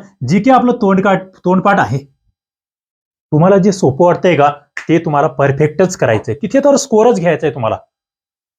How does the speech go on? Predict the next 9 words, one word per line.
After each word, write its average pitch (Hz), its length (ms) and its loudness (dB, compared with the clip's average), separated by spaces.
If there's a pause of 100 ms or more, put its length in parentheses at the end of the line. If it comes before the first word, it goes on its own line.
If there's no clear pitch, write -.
(140)
म्हणजे 240 320 2 (120)
स्ट्रॉंग 262 420 0
पॉइंट 269 360 2
तर 277 100 0
तुम्हाला 269 240 0
स्ट्रॉंगच 254 560 0
करायचे 233 340 0
आहे, 190 180 2
पण 247 440 0